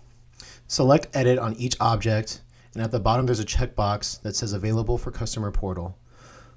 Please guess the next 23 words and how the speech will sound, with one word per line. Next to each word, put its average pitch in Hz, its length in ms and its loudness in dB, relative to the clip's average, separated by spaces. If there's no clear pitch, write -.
You 127 80 0
must 127 200 2
do 156 80 4
this 156 160 6
for - 220 -2
every 123 240 2
object 117 380 2
on 110 40 -2
the 107 60 -2
Loop 98 240 -2
package. - 520 -6
Once 139 220 0
you've 165 120 6
done 156 200 6
that, 139 180 4
you 127 80 0
can - 160 4
move 120 180 4
on 123 140 2
to - 100 -4
field 113 300 -4
level 110 180 -4
security. 95 640 -6